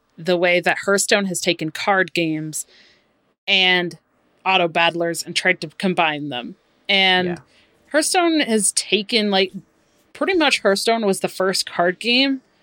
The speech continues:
Speaker 1: at least the, the first more popular card game, to make mana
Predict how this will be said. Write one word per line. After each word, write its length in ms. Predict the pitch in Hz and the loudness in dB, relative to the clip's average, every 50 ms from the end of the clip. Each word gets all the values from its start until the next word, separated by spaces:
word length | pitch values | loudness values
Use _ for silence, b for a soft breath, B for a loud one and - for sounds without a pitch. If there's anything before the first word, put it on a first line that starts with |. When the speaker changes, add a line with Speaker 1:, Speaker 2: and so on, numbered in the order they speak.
| _ _ _ _ _ _ _ _ _ _ | _ _ _ _ _ _ _ _ _ _
Speaker 1:
at 140 | - 196 208 | 0 2 2
least 220 | 214 214 196 - - | 2 2 0 -2 -4
the, 220 | 202 190 190 190 - 151 | -2 -2 -2 -2 -4 -4
the 140 | 165 185 175 | -4 -2 -2
first 460 | - - 196 185 180 170 - - - _ - | -2 0 0 0 0 -2 -4 -10 -12 _ -12
more 260 | 165 170 175 180 185 | -10 -6 -2 -2 -2
popular 480 | 180 - - - 175 - - 175 175 175 | -2 -2 -4 -6 -6 -4 -2 0 0 -2
card 300 | 175 - 175 175 170 - | -2 -4 -6 -6 -6 -4
game, 340 | - 180 175 175 175 170 165 b b b b b b b b b b b | -4 -4 -4 -4 -4 -6 -8 b b b b b b b b b b b
to 540 | - - - 196 185 185 180 180 180 175 156 - _ _ - | -4 -2 2 4 4 4 4 4 4 2 2 0 _ _ -6
make 500 | 175 185 190 190 190 185 - - - - _ _ _ _ _ _ _ _ - - - _ _ _ _ _ - | -2 2 2 4 4 2 0 -4 -14 -16 _ _ _ _ _ _ _ _ -20 -20 -20 _ _ _ _ _ -10
mana 720 | 185 175 175 175 165 170 170 185 196 208 220 254 285 269 | -8 -6 -4 -2 0 2 2 2 2 0 0 -2 -4 -4